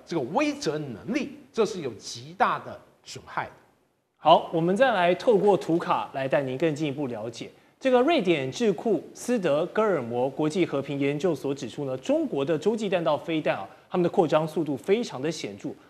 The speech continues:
Speaker 2: 而目前拥有这个核第一名的是俄罗斯哦，他们的核弹头数量是五千五百八十枚，美国以五千零四十四枚是紧追在后，而中国则是从去年的四百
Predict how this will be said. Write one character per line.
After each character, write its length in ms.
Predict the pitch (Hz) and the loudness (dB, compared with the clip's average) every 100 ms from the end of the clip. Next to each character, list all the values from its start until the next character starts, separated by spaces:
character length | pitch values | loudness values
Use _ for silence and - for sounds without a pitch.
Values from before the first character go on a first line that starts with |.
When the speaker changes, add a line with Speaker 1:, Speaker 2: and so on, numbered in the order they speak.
| _ - | _ -2
Speaker 2:
而 80 | |
目 160 | 240 330 | 2 4
前 240 | 214 196 | 4 4
拥 220 | 208 269 254 | 4 4 4
有 220 | 180 120 | 2 2
这 160 | 185 | 0
个 360 | 156 147 135 113 | 0 2 2 0
核 280 | - - 151 | -6 -4 -2
第 240 | 165 202 196 | -2 -2 0
一 40 | |
名 200 | 165 120 | -2 -2
的 140 | 135 | -4
是 320 | 123 - 135 - | -4 -4 -6 -4
俄 100 | 170 | -6
罗 120 | 113 | -6
斯 160 | 117 143 | -8 -8
哦， 80 | 113 | -10
他 100 | - | -4
们 80 | 170 | -2
的 80 | 156 | -2
核 160 | - | -2
弹 140 | 143 156 | -2 -2
头 100 | 127 | -4
数 140 | 170 | -4
量 200 | 147 131 | -2 -2
是 200 | 123 160 - - - | -2 -8 -8 -16 -4
五 140 | 175 | 0
千 160 | 165 226 | 4 4
五 60 | 196 | 4
百 160 | 160 | 2
八 220 | 127 170 | 4 2
十 160 | 190 151 | 2 -2
枚， 200 | 127 123 - | -6 -6 -4
美 160 | 160 | 0
国 200 | 156 202 | 4 6
以 160 | 240 180 | 6 2
五 180 | 151 147 | 2 0
千 220 | 196 202 | 2 0
零 120 | 165 | 0
四 160 | 165 180 | -2 0
十 120 | 156 | 0
四 160 | 151 180 | -2 -4
枚 180 | 123 | -4
是 100 | 131 | -6
紧 240 | 151 131 98 | -8 -8 -10
追 160 | 127 | -6
在 160 | 139 143 | -2 -2
后， 200 | 117 135 - - - | -2 -8 -8 -20 0
而 100 | 190 | 2
中 220 | 202 330 | 4 4
国 200 | 240 156 | 4 0
则 160 | 156 175 | 2 2
是 140 | 175 | 2
从 180 | 185 156 | 0 0
去 180 | 151 226 | -2 -2
年 140 | 147 | -2
的 80 | 135 | -2
四 300 | 143 - 233 | -4 -4 -4
百 260 | 151 117 | -4 -6